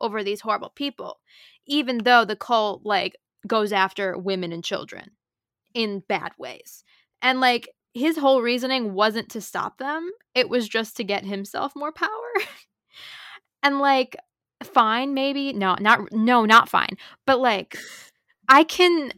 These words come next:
I can skirt around it for, like, the beginning. But this man, eighty percent through, was still, like, he was, like, honestly, like, he, it was, like, the, the, the charm was a little dulled for him after he kinda fell in love. But he's like, "I guess I'll still do it."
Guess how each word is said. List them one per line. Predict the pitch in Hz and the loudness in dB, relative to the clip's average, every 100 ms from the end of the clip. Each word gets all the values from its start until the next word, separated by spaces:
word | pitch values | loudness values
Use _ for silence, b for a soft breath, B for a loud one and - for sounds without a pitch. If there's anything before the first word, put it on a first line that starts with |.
| _ B B B _ | _ B B B _
I | 240 | 0
can | 247 311 269 | 2 2 0
skirt | - - 233 | -4 0 2
around | 226 196 185 190 | 4 4 4 2
it | 202 | -2
for, | 220 | -2
like, | 202 | -2
the | 196 | -2
beginning. | 180 170 180 185 202 | -6 -6 -6 -6 -8
But | 214 | -4
this | 339 381 | -2 -2
man, | 220 208 202 185 185 | -2 0 2 2 0
eighty | - 233 285 | -2 0 2
percent | - 285 269 240 - | 2 0 0 -2 -2
through, | 226 226 196 202 - | -4 -2 -2 -4 -6
was | - 240 254 | -2 0 0
still, | - - 320 320 277 | -4 -4 4 8 8
like, | 254 240 - | 6 -2 -4
he | 247 285 | -6 -2
was, | 294 302 | -2 -2
like, | 302 | -2
honestly, | 277 320 330 349 311 | -2 -2 -4 -4 -2
like, | 330 | -2
he, | - 330 | -4 -4
it | |
was, | 381 403 | -2 0
like, | 311 294 | -2 -4
the, | - 285 | -6 -6
the, | 247 220 _ - | -6 -12 _ -6
the | 240 | -6
charm | - 180 185 202 247 254 | -2 0 0 0 -4 -6
was | 262 | -4
a | |
little | 269 269 | -2 -2
dulled | 247 262 262 | 0 0 0
for | 285 | -4
him | 285 277 302 - | -4 -6 -8 -4
after | 233 226 262 | -4 -4 -8
he | |
kinda | 262 254 | -8 -8
fell | 254 262 262 | -6 -6 -4
in | |
love. | 262 269 269 269 B B B B - | 0 2 0 -4 B B B B -6
But | |
he's | 254 262 | -2 0
like, | 240 226 226 - _ _ _ | 2 2 2 -6 _ _ _
"I | 220 214 | -2 -2
guess | 196 - | -2 -6
I'll | - | -12
still | 208 - - | -14 -14 -14
do | - 117 98 | -12 -12 -12
it." | 92 | -14